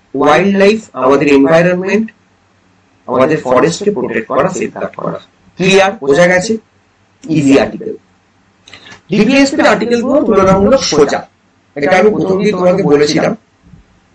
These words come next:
উনিশশো আশি সালে আমাদের দেশে forest reservation act pass করানো হয়।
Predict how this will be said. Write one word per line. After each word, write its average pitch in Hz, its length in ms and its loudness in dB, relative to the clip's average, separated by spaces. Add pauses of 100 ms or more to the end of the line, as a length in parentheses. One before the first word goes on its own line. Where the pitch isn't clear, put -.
(400)
উনিশশো 214 360 2
আশি 208 200 2
সালে 226 200 2
আমাদের 196 340 2
দেশে 180 200 -2
forest 175 340 2
reservation 156 420 0
act 143 180 -2
pass 110 260 -4
করানো 107 240 -2
হয়। - 200 -12